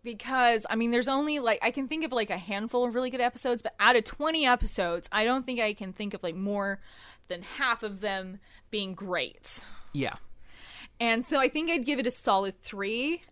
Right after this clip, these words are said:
Speaker 1: out of Fine Moon Wands because there are good, like, solid good things about season one, and then there's really weak and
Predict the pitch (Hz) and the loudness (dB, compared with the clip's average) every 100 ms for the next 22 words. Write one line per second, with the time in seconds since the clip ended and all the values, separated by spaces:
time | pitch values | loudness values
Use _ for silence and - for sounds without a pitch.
0 | - 240 262 - - 294 294 302 311 302 | 0 2 2 -2 -2 2 2 0 0 2
1 | 311 320 330 339 - - - 254 220 254 | 4 4 2 -4 -10 -14 -6 -4 -2 4
2 | 247 226 220 220 214 214 202 - - - | 6 6 6 4 2 0 -6 -12 -14 -16
3 | - - - - - - - _ - - | -20 -20 -20 -20 -20 -20 -20 _ -20 -20
4 | - - - - - - - - - 233 | -20 -20 -20 -20 -18 -16 -16 -8 0 4
5 | 233 220 208 - 240 240 240 240 262 - | 6 6 4 -2 4 8 10 8 4 -12
6 | - 196 - - 277 240 233 233 202 - | -8 -8 -8 2 8 10 10 6 2 0
7 | 226 214 - 202 190 190 175 147 - 220 | -2 0 -2 -4 -4 -4 0 0 0 -6
8 | 214 233 254 269 277 285 - - - _ | -2 -2 0 0 -2 -6 -10 -20 -20 _
9 | 226 220 220 220 220 214 202 196 - - | -4 0 0 0 0 0 -2 -6 -12 -16
10 | _ _ _ _ _ 190 220 220 208 180 | _ _ _ _ _ -8 -2 -2 -4 -8
11 | 175 185 214 202 - 185 | -12 -6 -2 -2 -2 -6